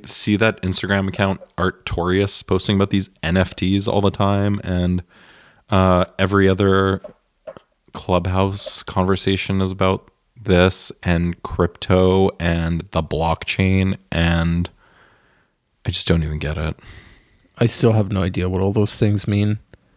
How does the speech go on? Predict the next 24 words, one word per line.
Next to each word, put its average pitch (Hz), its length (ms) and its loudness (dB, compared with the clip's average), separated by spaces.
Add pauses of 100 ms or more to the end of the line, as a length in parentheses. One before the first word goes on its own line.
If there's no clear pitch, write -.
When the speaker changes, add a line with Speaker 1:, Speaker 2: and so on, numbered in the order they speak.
(120)
Speaker 1:
Same. 87 680 2 (260)
Um, 95 720 2
and 104 100 -2
there's, 101 140 2
like, 107 140 0
seventeen-year-old 92 800 0
artists 90 440 -2
making 85 440 -6
tens 85 280 -6
of 87 100 -4
thousands 87 360 -2
of 82 80 -6
dollars 85 340 0
selling 85 420 2
these 85 220 0
N 80 160 -2
F 80 140 0
T - 200 -2
artworks. - 760 0 (680)
I 104 100 2
guess 104 460 0
if 104 240 0
you 98 560 2
create 92 360 0